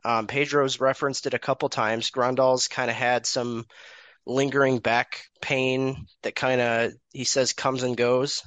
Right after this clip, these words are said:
Um, so if we can try and keep Yaz healthy, keep his bat in the lineup as the designated hitter, I don't have a problem with that. Um, and also,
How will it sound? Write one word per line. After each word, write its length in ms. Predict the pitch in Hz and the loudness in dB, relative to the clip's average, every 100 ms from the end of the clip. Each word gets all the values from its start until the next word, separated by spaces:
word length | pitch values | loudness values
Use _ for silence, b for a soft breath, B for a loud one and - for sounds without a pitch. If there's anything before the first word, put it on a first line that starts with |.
| _ | _
Um, 240 | 113 113 113 | -4 -2 0
so 400 | 127 117 120 120 B B B B B _ | 2 2 2 -2 B B B B B _
if 140 | 139 160 | -4 2
we 100 | 170 | 2
can 360 | 185 170 147 | 4 2 2
try 320 | - - 196 | 0 4 4
and 120 | 208 160 | 4 2
keep 240 | 175 170 | 0 0
Yaz 380 | 139 151 156 151 | 2 4 4 4
healthy, 500 | 160 151 - 143 135 | 4 2 2 -2 -4
keep 260 | - 147 | -4 -2
his 160 | 147 123 | -2 0
bat 280 | 123 143 135 | 2 4 4
in 100 | 139 | 2
the 80 | 131 | 2
lineup 480 | 131 139 143 143 | 2 4 2 0
as 220 | - 135 131 | -2 -6 -4
the 80 | |
designated 580 | 131 135 131 131 131 123 | 0 0 0 -2 0 0
hitter, 260 | 120 139 147 | 0 2 4
I 120 | 127 | 4
don't 160 | 131 120 | 2 0
have 160 | 127 | -2
a 60 | 123 | -2
problem 380 | - 127 131 127 | 2 2 2 -2
with 140 | 127 | 0
that. 300 | 120 123 135 - _ b b b _ | 2 4 2 -2 _ b b b _
Um, 340 | 123 123 123 117 | 0 2 2 0
and 120 | 135 | 0
also, 560 | 151 185 - 180 151 143 | 2 2 4 4 4 0